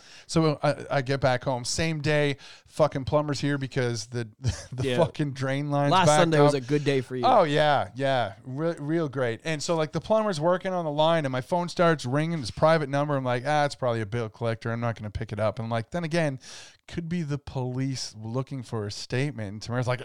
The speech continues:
Speaker 1: "Answer it." So I'm like, "Okay, answer it. Hi, this is the O P P." And I'm like, "Oh, okay, all right." And then I fucking disappear. Come back. "Yeah, it was the O P P looking for my statement." "Okay, all right." Plumber's just kinda laughing like,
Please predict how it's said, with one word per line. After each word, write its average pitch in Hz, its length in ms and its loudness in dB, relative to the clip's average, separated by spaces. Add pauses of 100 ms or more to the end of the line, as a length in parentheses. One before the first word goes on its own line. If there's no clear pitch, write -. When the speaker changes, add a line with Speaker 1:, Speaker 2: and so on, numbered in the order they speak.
Speaker 1:
"Answer 190 540 2
it." 117 200 -4 (340)
So - 140 -2
I'm 185 60 2
like, 202 180 4
"Okay, 185 380 2
answer 165 300 0
it. 156 80 -4 (240)
Hi, 302 180 4
this 254 180 -6
is - 60 -12
the 185 160 -2
O 190 120 2
P 185 200 -2
P." 180 180 0
And 175 80 0
I'm 170 60 0
like, 180 200 0
"Oh, 196 680 8
okay, 135 340 0
all 135 160 4
right." 117 200 0
And 120 120 -6
then 117 120 -6
I 117 40 -6
fucking 113 300 -10
disappear. 104 540 -12 (380)
Come 151 180 -10
back. 143 240 2
"Yeah, 240 320 4
it - 20 2
was 233 140 -2
the 233 100 -4
O 233 140 4
P 226 120 -6
P 208 200 -4
looking 190 240 0
for 208 120 2
my 196 120 0
statement." 151 640 -2
"Okay, 170 560 2
all 180 180 4
right." 170 300 2
Plumber's 131 320 -10
just - 160 -16
kinda 135 180 -8
laughing 117 380 -6
like, 107 160 -12